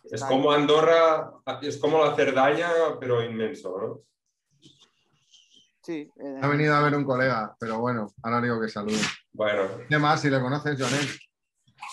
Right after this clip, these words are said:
Speaker 2: Ahora no lo veo porque estás en Mordor, pero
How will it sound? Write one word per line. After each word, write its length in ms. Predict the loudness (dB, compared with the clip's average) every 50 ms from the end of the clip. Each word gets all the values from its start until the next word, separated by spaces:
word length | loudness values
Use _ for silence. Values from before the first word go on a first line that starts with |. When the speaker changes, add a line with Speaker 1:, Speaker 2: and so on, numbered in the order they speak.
| -20 _ _ _ _ _ -20 -20 _ _ _ _ _ _ -20 -14 -10
Speaker 2:
Ahora 260 | -8 -6 -6 -6 -6
no 140 | -4 -4 -4
lo 100 | -4 -4
veo 180 | -4 -6 -6 -6
porque 160 | -8 -12 -10
estás 180 | -12 -14 -12 -12
en 80 | -12
Mordor, 400 | -10 -10 -10 -10 -10 -12 -14 -14 _
pero 340 | -18 -16 -14 -14 -14 -16